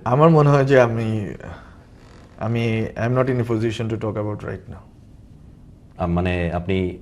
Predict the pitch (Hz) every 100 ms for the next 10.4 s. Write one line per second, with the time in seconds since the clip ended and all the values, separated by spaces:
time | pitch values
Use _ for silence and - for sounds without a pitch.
0 | - 107 101 - 127 131 127 131 127 104
1 | 113 107 90 78 76 76 - - - 69
2 | - - - - - - - - 135 -
3 | 90 107 - - - - - - - -
4 | - - 120 127 165 175 160 160 135 127
5 | 123 123 123 113 117 113 131 131 131 123
6 | 120 120 113 110 - - - 135 127 110
7 | - - - - - - - - - 120
8 | 151 143 151 165 165 143 131 127 143 139
9 | - 131 120 113 110 110 107 113 123 127
10 | - 113 110 -